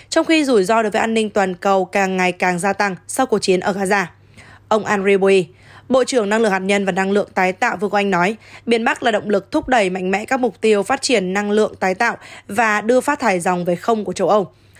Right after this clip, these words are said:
giúp tăng cường năng lượng trên lục địa. Vì vậy, nhiệm vụ bảo vệ cơ sở hạ tầng năng lượng tại khu vực này là rất quan trọng ở thời điểm hiện tại và trong tương lai.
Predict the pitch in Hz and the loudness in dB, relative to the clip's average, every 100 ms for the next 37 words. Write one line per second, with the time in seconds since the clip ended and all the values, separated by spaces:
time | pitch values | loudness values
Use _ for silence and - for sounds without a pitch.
0 | - 320 359 302 277 254 220 240 240 240 | -4 -2 0 0 2 2 2 0 0 0
1 | - 233 196 196 208 - - - 269 254 | 0 -2 2 2 2 -2 -16 -4 0 0
2 | 254 220 220 202 196 180 185 147 220 214 | 0 0 0 0 0 0 -2 -2 -2 -2
3 | 185 180 190 180 196 202 202 196 185 190 | -2 -2 -2 -2 -2 0 0 0 -4 -2
4 | 202 196 190 185 180 175 170 240 208 226 | -2 -2 -2 0 0 -2 -2 -2 -2 -2
5 | 208 - - - 240 233 202 180 180 202 | -4 -8 -10 -4 -2 2 0 0 -2 -2
6 | 180 175 175 185 170 190 190 | -4 -4 -6 -6 -4 -2 -2